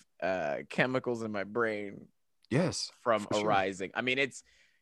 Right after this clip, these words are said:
Speaker 1: I'm, I'm studying kinesiology. I went back to school and I'm studying kinesiology, and that's another,
Speaker 2: Congratulations, man.
Speaker 1: like, thank you, man.
Speaker 2: That's amazing.
Speaker 1: Um, and that's, that's my focus is, like, okay, you can play video games, you can enjoy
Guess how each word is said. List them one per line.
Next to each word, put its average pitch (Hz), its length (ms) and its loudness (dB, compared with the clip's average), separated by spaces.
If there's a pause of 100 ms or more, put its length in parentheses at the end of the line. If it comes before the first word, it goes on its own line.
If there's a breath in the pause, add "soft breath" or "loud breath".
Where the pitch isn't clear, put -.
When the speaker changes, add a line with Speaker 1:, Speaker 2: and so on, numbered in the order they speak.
(300)
Speaker 1:
I'm, 143 400 2
I'm 143 100 0
studying 175 400 6
kinesiology. 117 680 2
I 98 100 2
went 127 160 -2
back 110 160 2
to 95 60 -14
school 110 380 -2
and 90 60 -4
I'm 95 60 -10
studying 110 440 0
kinesiology, 95 600 -4
and 90 100 -8
that's 107 120 -6
another, 117 280 6
Speaker 2:
Congratulations, 120 460 0
man. 82 200 -8
Speaker 1:
like, 92 300 -2
thank 147 280 0
you, 95 80 -10
man. 98 200 -10 (480)
Speaker 2:
That's - 160 -8
amazing. 104 260 2
Speaker 1:
Um, 82 140 -12 (560)
and 107 180 -6
that's, 127 480 -6 (460)
that's 131 340 2
my 127 140 4
focus 151 420 2
is, 110 140 -8
like, 113 180 -2
okay, 139 280 -2
you 139 240 -6
can 180 220 -4
play 165 200 4
video 151 240 -2
games, 113 340 -4
you 147 140 -4
can 165 140 -4
enjoy 131 520 0